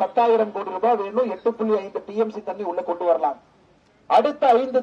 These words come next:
தலைமுறைக்கு வறட்சி, அடுத்த ஐந்து தலைமுறைக்கு வறட்சி என்பது நம்ம ஊர்ல இருக்காதுங்க. ஏன், நான்கு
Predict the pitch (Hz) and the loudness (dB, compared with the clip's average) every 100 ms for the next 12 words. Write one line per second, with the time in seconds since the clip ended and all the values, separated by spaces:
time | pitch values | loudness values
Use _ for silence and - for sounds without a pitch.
0 | 233 254 247 240 233 269 208 226 - _ | 4 4 4 2 2 -2 0 -2 -6 _
1 | _ _ _ - 196 294 285 269 233 262 | _ _ _ 2 2 2 2 4 4 2
2 | 254 240 240 254 240 233 277 208 226 226 | 0 4 4 6 4 2 0 0 0 -2
3 | 220 208 208 185 185 190 170 170 175 170 | -4 -2 -2 -2 -2 -2 -4 2 0 0
4 | 160 208 196 185 214 | 0 2 4 0 0